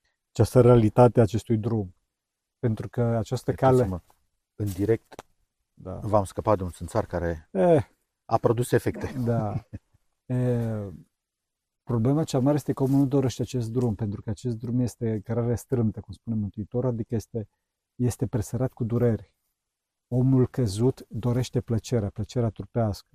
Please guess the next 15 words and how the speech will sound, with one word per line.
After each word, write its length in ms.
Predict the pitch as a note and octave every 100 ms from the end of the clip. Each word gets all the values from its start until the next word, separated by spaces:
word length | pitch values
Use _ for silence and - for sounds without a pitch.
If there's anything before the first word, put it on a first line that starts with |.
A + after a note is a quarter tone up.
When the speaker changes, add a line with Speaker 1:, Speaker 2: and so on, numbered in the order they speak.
| _ _ _ -
Speaker 1:
Înțelegi? 300 | G2 G#2 _
Speaker 2:
Dar 160 | G2 C#3
el 120 | D3
suferă 400 | - F3+ E3 D3+
mult 340 | D3+ G3+ F#3
mai 180 | C3+ A2
mult 260 | G2+ A2 -
decât 340 | G#2 - -
un 120 | A2
om 100 | A#2+
care 380 | A#2 A2 G2 G2 _ _
acceptă, 920 | F2+ - - D3 C#3 - G#2+ G2+ E2+ _
Speaker 1:
Așa 120 | -
Speaker 2:
acceptă, 280 | F2 - C3+ A2 G2+
Speaker 1:
este. 220 | G#2